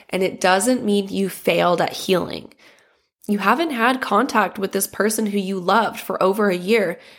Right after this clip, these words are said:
and now they're messaging you. Of course shit's gonna come up.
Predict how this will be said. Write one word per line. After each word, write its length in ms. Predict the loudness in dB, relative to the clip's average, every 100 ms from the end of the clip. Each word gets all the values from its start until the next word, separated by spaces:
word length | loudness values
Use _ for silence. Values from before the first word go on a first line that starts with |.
| -4
and 120 | 0
now 140 | 2
they're 160 | 2 2
messaging 520 | 2 0 0 0 2
you. 260 | 2 0 -4 _ -2
Of 200 | 0 0
course 340 | 2 0 2 0
shit's 260 | 0 0
gonna 260 | 2 2 2
come 280 | 2 2 2
up. 260 | 0 -4